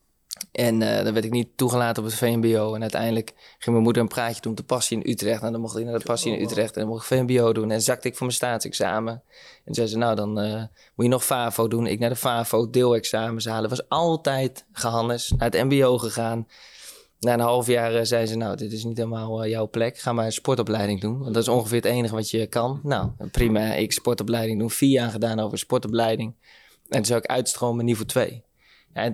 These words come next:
Speaker 1: en op dat punt ben ik ongeveer negentien of twintig, zeg maar, aan het einde van die vier jaar.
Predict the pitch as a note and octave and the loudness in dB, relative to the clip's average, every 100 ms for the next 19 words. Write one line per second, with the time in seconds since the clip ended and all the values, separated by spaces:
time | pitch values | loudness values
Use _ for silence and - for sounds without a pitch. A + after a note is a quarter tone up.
0 | - A#2 A2+ A2+ C3+ - D#3 A2 F2+ - | -2 -2 0 2 0 0 0 0 -4 -6
1 | A#2 A#2 A2+ A2+ A2+ B2 B2 B2 A#2+ A#2+ | -4 -2 -4 -4 -4 -4 -6 -6 -4 -4
2 | B2 A#2 - - C3 A#2+ A2 - A2 A2+ | -6 -6 -8 0 2 2 0 -2 -2 -2
3 | A2 G#2+ - A#2 - A#2 A2+ - A#2+ A2+ | -2 -4 -2 -2 -2 -4 -4 -2 0 0
4 | A2 A#2+ | -2 -6